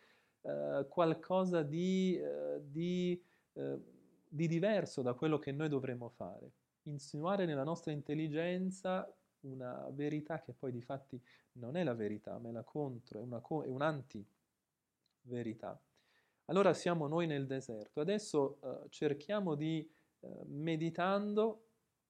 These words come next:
di entrare con la mente, con il cuore in questa pagina, e quindi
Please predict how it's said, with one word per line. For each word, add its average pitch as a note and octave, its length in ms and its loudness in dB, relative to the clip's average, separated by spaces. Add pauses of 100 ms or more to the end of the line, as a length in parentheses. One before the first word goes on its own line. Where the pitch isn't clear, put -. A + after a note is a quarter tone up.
(400)
di D3+ 200 -4
entrare F3 600 2
con D3 600 -2
la D3+ 160 0
mente, D3+ 480 -4
con E3+ 200 -2
il E3 180 -2
cuore F#3 360 -2
in C#3 180 -4
questa F#3 400 -6
pagina, F3 520 -2
e D#3 120 -8
quindi D#3 520 -6